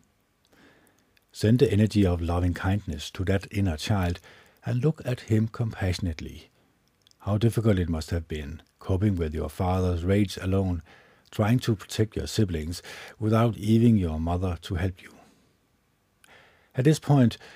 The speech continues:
both my friends and I were in tears. My friend closed his eyes for a while, then said calmly, "You're right, there is still a little child inside me, trembling with anxiety,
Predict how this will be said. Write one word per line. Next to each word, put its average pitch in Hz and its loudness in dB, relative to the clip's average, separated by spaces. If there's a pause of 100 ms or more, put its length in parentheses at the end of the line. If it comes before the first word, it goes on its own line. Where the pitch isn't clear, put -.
(140)
both 110 2
my 78 -2
friends 98 0
and 90 -2
I 101 0
were 90 0
in 92 -2
tears. - -6 (640)
My 98 -2
friend 117 2
closed 107 2
his 92 -4
eyes 117 0
for 87 -4
a 78 -6
while, 98 0 (560)
then 117 2
said 117 0
calmly, 82 -2 (640)
"You're 95 -2
right, 101 0 (640)
there 139 6
is 143 6
still 131 2
a 113 4
little 104 6
child 92 0
inside 85 -2
me, 76 -10 (520)
trembling 104 2
with 90 2
anxiety, 82 -4